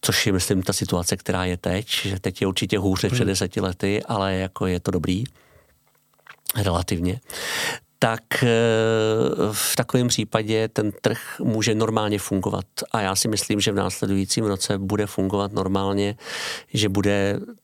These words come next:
Speaker 1: trošku vyšší poptávka nad nabídkou a že se to bude regionálně od sebe výrazně odlišovat.
Speaker 2: Super.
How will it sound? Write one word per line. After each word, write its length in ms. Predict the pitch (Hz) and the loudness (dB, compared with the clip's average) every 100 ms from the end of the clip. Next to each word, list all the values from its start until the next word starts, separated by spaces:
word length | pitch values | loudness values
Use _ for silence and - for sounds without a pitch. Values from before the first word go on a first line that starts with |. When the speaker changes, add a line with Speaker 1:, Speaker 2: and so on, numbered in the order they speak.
| _ | _
Speaker 1:
trošku 380 | 110 107 - 110 | 0 0 -2 0
vyšší 320 | 98 - 101 | 0 0 -2
poptávka 600 | - - - 98 - 98 | -4 -4 -4 -4 -2 -2
nad 100 | 92 | 0
nabídkou 800 | 95 98 98 - 101 92 98 - - | 0 -2 -6 -4 -2 0 0 -2 -2
a 400 | 104 95 90 90 | -2 0 0 0
že 120 | 90 | 0
se 140 | 90 92 | 0 0
to 80 | |
bude 340 | 90 92 92 95 | 0 2 0 -2
regionálně 640 | 143 90 87 90 85 87 90 | -2 0 0 0 0 0 -2
od 160 | - | -2
sebe 320 | - 90 85 95 - - - | -4 -2 -4 -6 -14 -20 -6
výrazně 420 | 101 92 82 87 87 | 0 0 0 -2 -2
odlišovat. 460 | 87 - - - - - - _ | -4 -4 -4 -6 -8 -18 -20 _
Speaker 2:
Super. 400 | - 139 - 110 | -6 2 4 4